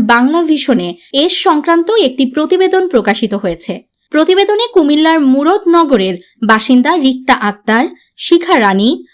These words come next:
মোহাম্মদ আলী সহ স্থানীয় ভুক্তভোগীরা অভিযোগ করেন, দলীয় পরিচয় ও ক্ষমতার ছত্রছায়ায়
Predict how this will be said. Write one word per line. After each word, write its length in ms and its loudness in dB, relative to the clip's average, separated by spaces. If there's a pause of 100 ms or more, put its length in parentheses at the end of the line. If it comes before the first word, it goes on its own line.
(100)
মোহাম্মদ 540 2
আলী 280 2
সহ 280 -2 (240)
স্থানীয় 420 0
ভুক্তভোগীরা 800 0 (360)
অভিযোগ 440 2
করেন, 340 2 (380)
দলীয় 420 2 (100)
পরিচয় 540 -2
ও 140 4
ক্ষমতার 640 -2
ছত্রছায়ায় 920 -4